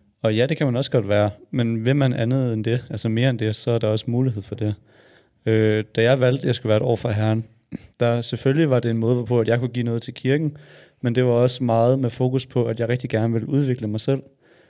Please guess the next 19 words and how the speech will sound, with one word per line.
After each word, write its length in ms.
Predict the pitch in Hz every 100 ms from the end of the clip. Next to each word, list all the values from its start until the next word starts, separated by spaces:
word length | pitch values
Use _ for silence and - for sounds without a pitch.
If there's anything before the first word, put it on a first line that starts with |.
| _ _
Øh, 220 | 113 113
jeg 140 | 113 131
ville 140 | 127
gerne 260 | 107 110 117
prøve 460 | - 123 123 135 -
at 260 | - 117 107
have 120 | 127
noget 160 | 135 127
ansvar, 440 | 113 143 - 123
og 300 | 113 143 123
prøve 380 | - 117 120 127
at 60 | 147
arrangere 480 | 110 110 107 - 135
nogle 160 | 120 110
store 340 | - 120 123
events, 400 | 110 110 123 123
og 200 | - 113
prøve 500 | - 120 123 127
at, 60 | 117